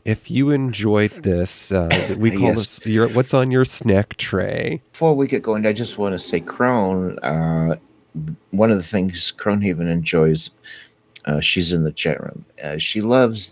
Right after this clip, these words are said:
Speaker 2: the, um, uh, that, uh, Hitchcock did cameos, uh, little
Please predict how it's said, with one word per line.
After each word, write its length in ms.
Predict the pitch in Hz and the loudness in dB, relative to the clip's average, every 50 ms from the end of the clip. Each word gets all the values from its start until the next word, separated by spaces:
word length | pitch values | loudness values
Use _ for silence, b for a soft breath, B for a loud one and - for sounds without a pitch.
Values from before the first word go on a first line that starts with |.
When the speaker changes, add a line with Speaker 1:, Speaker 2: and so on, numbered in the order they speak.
| - 82 | -10 -4
Speaker 2:
the, 380 | 90 90 90 87 85 82 80 80 | -2 0 0 0 0 0 -2 -2
um, 480 | 76 78 78 78 78 76 76 76 - - _ _ _ - - B B B B B B B B B - - | -2 -4 -2 -2 -2 -2 -4 -6 -8 -10 _ _ _ -20 -20 B B B B B B B B B -8 -4
uh, 320 | 76 90 87 80 76 76 80 | -2 0 0 0 0 0 -2
that, 340 | 80 73 80 156 98 - - _ _ _ - | -4 -6 -4 -4 -4 -4 -4 _ _ _ -8
uh, 140 | - 85 69 | -8 -6 -6
Hitchcock 560 | - - 156 151 156 - - - 110 107 - _ _ _ - - | -2 2 0 2 2 0 -2 0 0 0 0 _ _ _ -14 -8
did 240 | 98 98 - - - | -6 -6 -6 -6 -4
cameos, 960 | - 147 165 196 208 208 160 95 67 71 - - - - - - - - _ _ - | 0 2 2 4 2 2 0 -2 -4 -4 -6 -8 -8 -8 -8 -8 -8 -8 _ _ -8
uh, 180 | 82 82 78 | -6 -6 -4
little 340 | 82 80 87 98 104 110 107 | -6 -6 -4 -2 -2 -2 -2